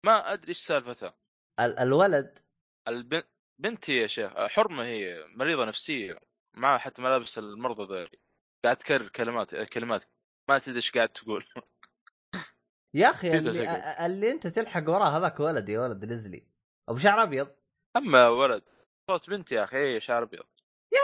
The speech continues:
Speaker 2: رجال
Speaker 1: طيب.
Speaker 2: ولد يا شيخ، أنت لخمتني يا شيخ، جالس تقول لي بنت. ولد هذاك، الله يرضى عليك.
Speaker 1: الله على بالي بنت. <laughs>
Speaker 2: إ-، اسم ليزلي، مو اسم ولد ليزلي.
Speaker 1: بنت يا رجل. ما أدري والله، ببحث في النت. جوجل بروح.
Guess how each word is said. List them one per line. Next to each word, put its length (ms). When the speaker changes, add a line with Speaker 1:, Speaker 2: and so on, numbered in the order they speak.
Speaker 2:
رجال 180
Speaker 1:
طيب. 80
Speaker 2:
ولد 240
يا 80
شيخ، 220
أنت 160
لخمتني 600
يا 40
شيخ، 180
جالس 180
تقول 200
لي 140
بنت. 360
ولد 300
هذاك، 260
الله 140
يرضى 280
عليك. 220
Speaker 1:
الله 500
على 340
بالي 360
بنت. 260
<laughs> 400
Speaker 2:
إ-، 480
اسم 280
ليزلي، 320
مو 220
اسم 340
ولد 360
ليزلي. 480
Speaker 1:
بنت 240
يا 180
رجل. 340
ما 200
أدري 220
والله، 160
ببحث 280
في 40
النت. 340
جوجل 320
بروح. 280